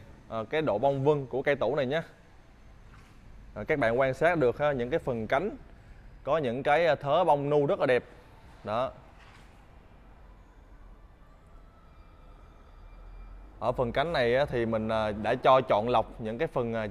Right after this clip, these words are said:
chám mặt đó rất là đẹp luôn. Những cái phần, à, bông nu, xoắn xít. Những cái phần bông này á, thì rất là hiếm các bạn ha.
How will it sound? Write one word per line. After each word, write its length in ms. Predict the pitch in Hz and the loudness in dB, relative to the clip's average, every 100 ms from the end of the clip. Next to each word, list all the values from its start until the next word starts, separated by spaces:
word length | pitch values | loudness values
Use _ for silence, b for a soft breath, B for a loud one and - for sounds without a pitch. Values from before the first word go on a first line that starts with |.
| 98 | -2
chám 240 | 143 180 | 0 0
mặt 200 | 139 - | -2 0
đó 100 | 156 | -2
rất 180 | 156 151 | -2 0
là 60 | |
đẹp 200 | 135 - | 2 2
luôn. 160 | 127 139 - - - - - - - - - - - - - - | 2 -2 -4 -14 -16 -18 -18 -18 -18 -18 -18 -18 -18 -18 -16 -10
Những 120 | 131 | -4
cái 80 | 165 | -2
phần, 260 | - 120 | 0 0
à, 120 | 117 | 0
bông 280 | 117 139 143 | 2 2 4
nu, 200 | 156 156 - - - | 4 4 2 -10 -8
xoắn 220 | - 156 | -2 -2
xít. 200 | 190 226 226 - - - - - - - - - - - - - - | 2 2 2 -8 -16 -16 -16 -16 -16 -16 -16 -16 -18 -16 -16 -14 -8
Những 120 | 120 | 0
cái 100 | 165 | 2
phần 220 | 208 160 151 | 4 4 6
bông 200 | 170 175 | 4 4
này 180 | 147 | 4
á, 80 | 151 | 4
thì 280 | 170 147 139 | 4 6 6
rất 120 | 196 | 6
là 120 | 196 | 6
hiếm 200 | 143 175 226 | 6 6 6
các 80 | |
bạn 140 | 180 139 | 6 4
ha. 140 | 185 | 2